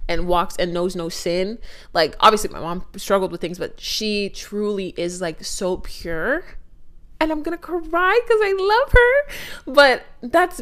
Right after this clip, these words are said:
not really the point. The point that I'm getting at is the older that I get, the more I find myself finding her tendencies in this life that I live, si-, like, as a single woman with, like,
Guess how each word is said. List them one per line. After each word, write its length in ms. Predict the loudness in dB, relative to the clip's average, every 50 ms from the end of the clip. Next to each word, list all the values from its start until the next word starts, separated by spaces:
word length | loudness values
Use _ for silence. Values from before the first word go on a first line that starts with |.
| -10 -8
not 380 | -4 0 2 2 2 2 2 0
really 180 | 0 0 0
the 100 | -2 -2
point. 320 | -4 -2 -2 -2 -2 -2 -2
The 60 | -4
point 280 | -2 0 0 0 2
that 100 | 2 2
I'm 120 | 2 0 0
getting 260 | 0 2 2 0 -2
at 160 | -4 -2 -2
is 160 | -2 -4 0
the 100 | -2 0
older 240 | 2 2 2 2 4 2
that 100 | 4 2
I 80 | 2
get, 200 | 0 -2 -2 -2
the 60 | -6
more 200 | -8 -6 -4 -2
I 80 | -2 -2
find 260 | -2 -2 -6 -4 -4
myself 440 | -6 -6 -4 -2 -2 -2 -2 -4 -6 -14 -20 -20 -20 -20 -20 -20 -20 -20 -20 -20 -20 -20 -20 -20 -20 -20 -20 -20 -10 0
finding 380 | 2 4 4 4 2 -4 -6 -6
her 200 | -4 -4 -4 -4
tendencies 1040 | -4 -6 -2 -2 0 0 0 -4 -6 -6 -6 -6 -6 -4 -4 -4 -4 -6 -8 -10 -12 -12 -14 -14 -14 -14 -12 -6
in 220 | -4 -4 -2 -2 -4
this 220 | -4 -4 -4 -6
life 300 | -2 0 0 0 0 0
that 100 | -2 -2
I 100 | -2 -2
live, 180 | -2 -4 -4 -4
si-, 240 | -4 -6 -6 -6 -10 -10 -6
like, 220 | -4 -4 -2 -2
as 140 | -2 -4 -4
a 60 | -4
single 360 | -6 -4 -4 -2 -2 0 0
woman 480 | 0 -2 -2 -2 -2 -2 -4 -4 -6 -8
with, 280 | -10 -10 -12 -12 -8 -6
like, 300 | -6 -6 -6 -8 -14